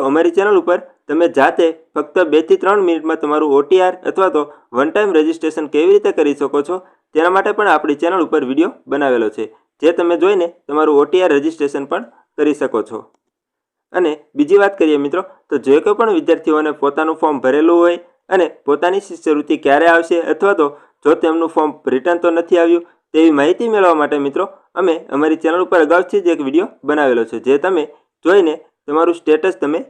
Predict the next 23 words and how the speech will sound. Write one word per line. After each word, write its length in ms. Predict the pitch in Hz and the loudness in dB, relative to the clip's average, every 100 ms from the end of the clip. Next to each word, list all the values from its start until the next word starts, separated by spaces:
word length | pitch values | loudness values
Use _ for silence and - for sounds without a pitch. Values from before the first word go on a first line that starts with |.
| _ 156 | _ -4
ચેક 200 | 151 143 | -4 -2
કરી 220 | 131 123 | -2 -2
શકો 180 | 117 113 | -4 -4
છો. 60 | 120 | -4
અને 220 | - 180 156 - _ | -4 -2 -4 -6 _
આ 100 | 143 143 | -6 -2
તમામ 280 | 160 202 208 | 0 0 2
વીડિયોની 340 | 165 170 151 139 | 2 2 2 0
લિંક 120 | 131 127 | -2 -4
મિત્રો 180 | 139 180 - _ | -4 -4 -6 _
હું 160 | 135 139 | -4 0
વીડિયોના 340 | 156 180 170 | 0 0 0
ડિસ્ક્રિપ્શનમાં 680 | 139 - 170 - 170 175 170 185 | -2 -2 -4 -2 -2 -2 -2 -2
અને 180 | 190 151 - _ | -2 -2 -10 _
ઉપર 240 | 143 170 160 | -6 0 2
આઈ 180 | 147 156 | 2 2
બટન 240 | 170 170 | 0 -2
ઉપર 160 | 156 151 | -2 -2
પણ 220 | - 214 - | -4 -6 -4
આપી 280 | 151 151 135 | -4 -2 -4
દઈશ, 160 | 123 117 - | -6 -6 -6
જ્યાંથી 260 | 135 175 202 | -2 0 0
તમે 180 | 185 | -2